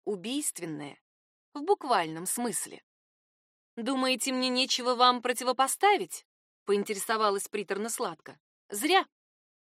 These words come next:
Я сильнейшая студентка на этом факультете. Потомок Николь Соренс, самый выдающийся из когда-либо живших на свете теней.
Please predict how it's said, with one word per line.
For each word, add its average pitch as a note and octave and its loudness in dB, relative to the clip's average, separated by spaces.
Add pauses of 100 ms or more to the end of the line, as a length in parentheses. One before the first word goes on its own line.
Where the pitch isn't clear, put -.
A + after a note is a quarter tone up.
(100)
Я C#4+ 4
сильнейшая D#4+ 4
студентка G#3 0
на G#3 4
этом G3+ -2
факультете. A#3+ -4 (520)
Потомок C4+ 4
Николь C#4 2
Соренс, A3 2 (280)
самый C#4 6
выдающийся C#4+ 2
из G#3 0
когда-либо G#3+ 2
живших A3 -2
на A#3 0
свете A#3 -2
теней. D#4 0